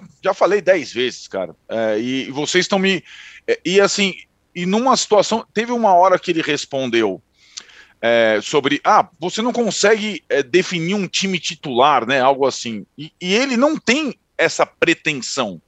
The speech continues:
num campeonato ou num, em campeonatos, é, simultâneos, como tem a Libertadores, a Copa do Brasil e o Brasileiro. Ele falou, "Quer saber?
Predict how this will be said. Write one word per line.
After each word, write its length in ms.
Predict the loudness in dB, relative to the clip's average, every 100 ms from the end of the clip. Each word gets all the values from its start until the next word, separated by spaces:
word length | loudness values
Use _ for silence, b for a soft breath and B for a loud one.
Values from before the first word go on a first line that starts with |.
| _ _ _
num 160 | -8
campeonato 800 | 0 0 2 0 2 0 -2 -10 -2
ou 180 | -2 -2
num, 200 | -6 -10 -14 _ _
em 160 | -8 -6
campeonatos, 800 | -2 0 2 2 0 0 -14 -20 b b b b -2
é, 300 | 2 2 0
simultâneos, 1080 | 0 -2 0 -2 0 0 0 -6 -12 -18 -20 _
como 220 | -8 -4
tem 260 | -2 0 0
a 80 |
Libertadores, 760 | 0 -2 0 0 0 0 0 -2
a 60 |
Copa 240 | -2 -4 -4
do 100 | -4
Brasil 540 | -2 -2 -2 -8 -10 _ b b b
e 60 | -4
o 40 |
Brasileiro. 280 | 0 2 2
Ele 80 | 0
falou, 160 | -2 2
"Quer 160 | 2
saber? 500 | 4 4 4 4 0